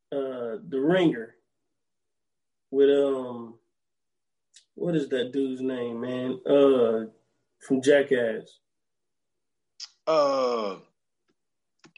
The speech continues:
Speaker 2: Johnny Knoxville?
Speaker 1: Johnny, um, yeah, he was with Johnny Knoxville in The Ringer. He was his uncle. That was a, that was a good one. But Brian Cox has been in some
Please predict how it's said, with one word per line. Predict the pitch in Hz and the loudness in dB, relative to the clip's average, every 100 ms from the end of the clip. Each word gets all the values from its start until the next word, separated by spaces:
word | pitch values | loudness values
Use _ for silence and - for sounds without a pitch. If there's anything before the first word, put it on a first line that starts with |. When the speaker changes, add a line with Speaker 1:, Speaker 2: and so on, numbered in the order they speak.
| _ | _
Speaker 2:
Johnny | - 156 160 | 0 2 2
Knoxville? | 170 190 202 220 220 214 | 0 0 -2 2 4 2
Speaker 1:
Johnny, | 131 147 170 170 160 - | 4 4 4 4 2 2
um, | 160 160 156 143 131 120 113 _ _ _ _ _ | 2 4 2 0 -6 -10 -18 _ _ _ _ _
yeah, | - 160 170 135 | -2 2 4 4
he | 151 | 2
was | 160 139 | -4 -4
with | 135 | -8
Johnny | 143 156 | -4 -2
Knoxville | 156 151 135 139 | 0 -2 -2 -4
in | 131 | -2
The | 135 | -6
Ringer. | 139 117 - _ - _ _ _ _ _ _ _ _ _ - | -8 -10 -20 _ -20 _ _ _ _ _ _ _ _ _ -10
He | 156 | -6
was | 151 131 | -4 -4
his | 127 | -2
uncle. | 156 147 131 123 | 0 0 -2 -2
That | 147 | 0
was | 143 127 | 0 -4
a, | 127 - | -8 -2
that | 143 | 0
was | 139 127 | 0 -2
a | |
good | 123 139 127 | 0 0 0
one. | 127 117 | -6 -10
But | 120 | -4
Brian | 143 160 156 | 2 2 2
Cox | 180 185 160 151 | -2 0 0 0
has | 139 | -6
been | 131 139 | -4 -2
in | 139 135 127 | 0 -2 -6
some | - 123 | -10 -20